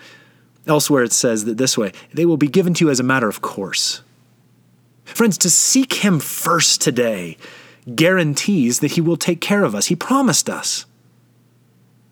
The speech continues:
How about those future things that worry us? Well, I, I think of First Peter five. "You can throw the whole weight of your anxieties upon him, for you are his personal concern."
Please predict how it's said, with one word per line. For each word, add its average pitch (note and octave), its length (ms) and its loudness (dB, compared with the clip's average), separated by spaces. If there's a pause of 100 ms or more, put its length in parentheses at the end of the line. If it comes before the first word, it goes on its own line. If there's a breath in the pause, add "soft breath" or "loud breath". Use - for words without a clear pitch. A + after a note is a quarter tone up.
(340 loud breath)
How F#3 80 0
about F3+ 120 2
those D3+ 200 0
future - 600 -2
things A2 360 -2
that A2 100 -4
worry F#2+ 340 -4
us? - 220 -8
Well, C#3+ 120 -4
I, B2+ 240 -8
I - 60 -6
think D3+ 160 -2
of C3 80 -6
First B2+ 220 -4
Peter A#2 180 -2
five. F2+ 380 -6 (920 loud breath)
"You F3+ 120 4
can F3 140 2
throw E3 240 2
the C3 100 0
whole G#3 460 2
weight D#3 540 -4 (240)
of C3 120 -2
your C3 120 2
anxieties B2 600 0
upon C#3 280 -2
him, D#3+ 180 -2
for C#3 100 -2
you C#3+ 220 0
are A#2 80 -2
his F3+ 480 0 (180 loud breath)
personal C#3 640 0
concern." G#2 560 -4